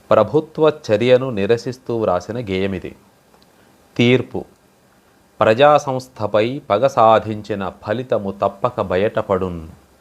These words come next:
నిక్కుచు నిల్గే నిరంకుశత్వము నిల్వలేక నేలను గూలున్. చిలిపి చేష్టకై చిల్లి పొడిచినను స్థిరమగు కట్టయు శిథిలమగున్.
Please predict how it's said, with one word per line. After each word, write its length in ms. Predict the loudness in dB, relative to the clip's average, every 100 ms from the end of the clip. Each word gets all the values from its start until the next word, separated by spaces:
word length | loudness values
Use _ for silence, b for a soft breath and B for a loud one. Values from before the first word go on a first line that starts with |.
| b b b
నిక్కుచు 500 | -6 -6 -2 -2 0
నిల్గే 540 | -2 -2 -2 0 2 2
నిరంకుశత్వము 1000 | 4 2 0 -6 -6 -6 -6 -2 -2 -2
నిల్వలేక 680 | -4 0 2 2 0 0 -2
నేలను 480 | 0 0 -2 -2
గూలున్. 600 | -2 0 0 0 -2 -6 -12 -20 _ b b b -6 -2
చిలిపి 320 | -2 -2 -2 -2
చేష్టకై 580 | -2 -2 0 2 0 -4
చిల్లి 240 | -6 -4 -2
పొడిచినను 600 | -2 -2 -4 -6 -6 -10
స్థిరమగు 600 | -8 2 2 2 -2 -2
కట్టయు 460 | -2 -2 -4 -4
శిథిలమగున్. 880 | -6 -6 -2 0 0 0 -4 -6 -10